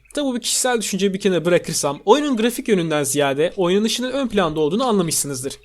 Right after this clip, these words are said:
Hız kesmeyen oynanışı ile her saniye sizi bir kovalamacı içinde bırakan bu oyunu denemenizi kesinlikle öneririm. Fiziği böyle basit bir oyunda kullanarak momentum yakalayabileceğinizi biliyor muydunuz? Artık biliyorsunuz. Şimdi gidin,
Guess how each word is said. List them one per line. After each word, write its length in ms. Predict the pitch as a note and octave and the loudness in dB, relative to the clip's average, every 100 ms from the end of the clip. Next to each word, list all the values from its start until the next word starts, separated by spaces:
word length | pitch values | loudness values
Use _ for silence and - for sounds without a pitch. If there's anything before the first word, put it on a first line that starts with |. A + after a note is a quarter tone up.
| - - _ | -20 -20 _
Hız 160 | D4 - | 0 2
kesmeyen 420 | C#4 - A#3 A#3 | 2 2 0 0
oynanışı 460 | G3 F#3 F#3 - | 0 0 0 0
ile 140 | F#3 D3 | 0 0
her 240 | F3 A3 | 0 -2
saniye 340 | D4 B3+ G3+ F#3 | 0 0 0 0
sizi 180 | - | -2
bir 80 | F3+ | -2
kovalamacı 480 | - F3+ F3+ F#3 F3 | 2 2 2 0 -2
içinde 320 | F3+ E3+ D#3+ | -2 -4 -2
bırakan 420 | D#3 D3 D3+ C#3+ | 0 0 -2 -4
bu 120 | F#3 C4 | 0 2
oyunu 240 | E3 C#3+ | 2 0
denemenizi 600 | D#3 F3 F#3+ G3+ G3+ A#3 | -2 0 0 0 -2 -6
kesinlikle 800 | - A#3+ - C#4+ C4+ D#4 E4+ B3+ | -2 -2 0 -2 0 0 0 6
öneririm. 600 | A3+ F3+ D#3+ C3 C3 A#2+ - - - - | 6 6 4 0 -6 -10 -18 -20 -20 -16
Fiziği 420 | - C#4+ C#4+ D4+ C#4 | -2 2 4 4 2
böyle 280 | C#4 B3+ | 2 2
basit 280 | G#3+ A3+ C4+ | 2 0 0
bir 60 | A#3 | 2
oyunda 240 | A3 G#3+ | 4 4
kullanarak 540 | G#3 G3 G3 F3 D#3+ E3+ | 2 2 4 4 0 0
momentum 460 | E3+ A3 A#3 A3 | 0 0 0 0
yakalayabileceğinizi 840 | G#3 G#3 G#3 G#3+ G3+ F#3 G#3 F#3+ F#3 | 2 4 4 4 2 0 0 0 0
biliyor 180 | G#3+ F#4 | 0 2
muydunuz? 520 | F4 G#3+ E3+ B2+ - - _ _ - | 0 -2 -2 -6 -8 -14 _ _ 2
Artık 360 | D#3+ D#3+ - - | 2 4 -2 -2
biliyorsunuz. 540 | D#3 D3 - B2 - - - _ | -2 -2 -4 -10 -14 -18 -20 _
Şimdi 320 | - D#3 C#3+ | -8 -4 -4
gidin, 480 | C3+ E3+ F#3+ C#4 - | -2 4 4 2 -4